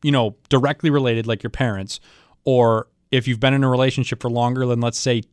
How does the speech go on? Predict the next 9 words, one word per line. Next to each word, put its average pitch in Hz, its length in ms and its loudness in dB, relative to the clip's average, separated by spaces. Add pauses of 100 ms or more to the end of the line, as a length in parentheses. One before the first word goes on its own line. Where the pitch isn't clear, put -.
(240)
a 123 60 -2
year 123 200 0
and 117 80 0
a 110 40 0
half, 101 420 -8 (720)
then 139 280 4
I 135 120 6
think 131 480 0 (540)
it's, - 240 -2